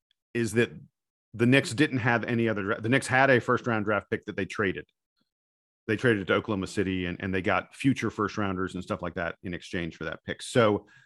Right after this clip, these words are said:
Trevor Keels is, he's not gonna be the only rookie. The Knicks will bring in some undrafted free agent, but he will be the most highly touted, so to speak, rookie on the Knicks roster, unless the Knicks make a, a, a surprising deal at some point in the next few weeks.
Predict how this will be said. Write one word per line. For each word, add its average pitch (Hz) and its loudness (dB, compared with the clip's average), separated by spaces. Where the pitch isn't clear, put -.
Trevor 160 6
Keels 131 4
is, 110 -2
he's 131 4
not 151 6
gonna 135 6
be 123 6
the 123 6
only 120 4
rookie. 120 2
The 104 -4
Knicks 117 -2
will - -6
bring 117 4
in 113 4
some 110 -2
undrafted 110 2
free 107 -2
agent, 107 -2
but 107 -2
he 120 2
will 131 6
be 127 4
the 110 0
most 117 0
highly 123 2
touted, 113 0
so 110 -4
to 95 -10
speak, 101 -4
rookie 107 2
on 117 4
the 117 4
Knicks 113 0
roster, 107 2
unless 127 2
the 127 2
Knicks 120 0
make 120 2
a, 107 0
a, 107 -4
a - -2
surprising 98 0
deal 95 0
at - -10
some 90 -6
point 85 -8
in 90 -8
the 87 -6
next 87 -12
few 82 -6
weeks. - -10